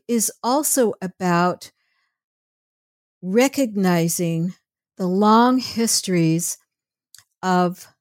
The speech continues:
strength, resiliency, contestation, and resistance by communities of color. And in particular, the ways in which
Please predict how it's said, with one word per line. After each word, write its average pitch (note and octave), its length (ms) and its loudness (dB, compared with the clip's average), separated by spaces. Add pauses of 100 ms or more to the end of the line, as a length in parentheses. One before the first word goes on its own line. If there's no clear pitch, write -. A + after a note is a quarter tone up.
(220)
strength, B3+ 760 -2
resiliency, G#3 1120 2
contestation, G#3+ 960 -2
and F3 220 -4
resistance F#3 800 -4 (460)
by G#3 180 0
communities G3 640 -2
of E3+ 140 -8
color. D#3+ 500 -6
And G3 180 -2
in G3 100 -2
particular, A3+ 800 -2 (420)
the G#3+ 100 -4
ways A#3 440 2
in G#3 320 0
which G3+ 560 -2